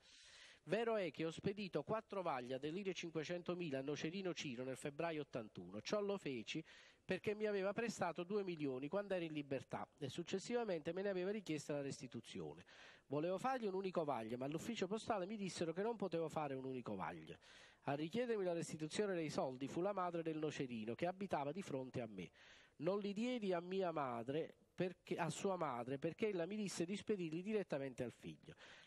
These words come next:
La si-, la signora Vostra mi fa notare la strana coincidenza del fatto che io ho spedito dei vagli al Nocerino pochi giorni prima dell'omicidio di mio cognato, nel quale risulta coinvolto lo stesso Nocerino. Mi chiede se i due fatti sono collegati. Rispondo, non so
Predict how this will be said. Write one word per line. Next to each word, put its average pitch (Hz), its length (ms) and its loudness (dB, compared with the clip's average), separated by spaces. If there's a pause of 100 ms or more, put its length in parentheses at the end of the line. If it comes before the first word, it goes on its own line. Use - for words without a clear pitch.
La 135 100 2
si-, 151 180 -4
la 135 120 2
signora 160 320 2
Vostra 214 220 2
mi 160 100 2
fa 165 100 0
notare 175 320 2
la 165 100 2
strana 202 320 2
coincidenza 175 480 0
del 165 120 2
fatto - 360 -2
che 123 100 -4
io 180 140 2
ho - 20 0
spedito 151 360 -2
dei 151 120 2
vagli 196 220 2
al 175 80 2
Nocerino 147 480 0
pochi 127 240 -4
giorni 143 240 -2
prima 170 200 0
dell'omicidio 151 760 0 (340)
di 139 140 -4
mio 151 180 2
cognato, 196 540 0
nel 170 160 0
quale 185 240 2
risulta 170 360 0
coinvolto 160 460 0
lo 143 100 0
stesso 139 320 -4
Nocerino. 117 500 -2
Mi 185 100 -2
chiede 175 240 2
se 214 120 -2
i - 20 0
due 185 140 2
fatti 151 280 -2
sono 131 220 -2
collegati. 98 580 -4
Rispondo, 151 500 -2
non 208 160 0
so 135 260 0